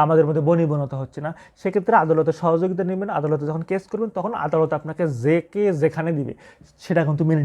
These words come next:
নিতে হবে। সেখানে বলতে হবে যে আমি পুকুর নেব না, আমি দোকান নেব না, বা আমি ওটা নেব, আমি এখানে নেব, এ ধরনের কোনো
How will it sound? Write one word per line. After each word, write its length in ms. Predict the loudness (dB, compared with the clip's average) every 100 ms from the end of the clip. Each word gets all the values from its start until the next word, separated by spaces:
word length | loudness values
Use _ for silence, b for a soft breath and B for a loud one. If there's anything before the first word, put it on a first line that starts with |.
| 0
নিতে 120 | -4
হবে। 120 | -6 -6
সেখানে 220 | -4 -2 0
বলতে 160 | 0 -2
হবে 100 | -4
যে 40 | -4
আমি 80 | -4
পুকুর 200 | -4 -4 -2
নেব 100 | -2 -4
না, 60 | -6 -8 B -12 -4
আমি 100 | 2 4
দোকান 180 | 4 0
নেব 120 | -2 -4
না, 60 | -4
বা 60 | -4 -4
আমি 80 | -4
ওটা 120 | -4 -2
নেব, 100 | -2 -4
আমি 80 | -4 -6
এখানে 200 | -4 -2 -4
নেব, 120 | -4 -10 B B
এ 20 | -2
ধরনের 200 | 0 2
কোনো 100 | 2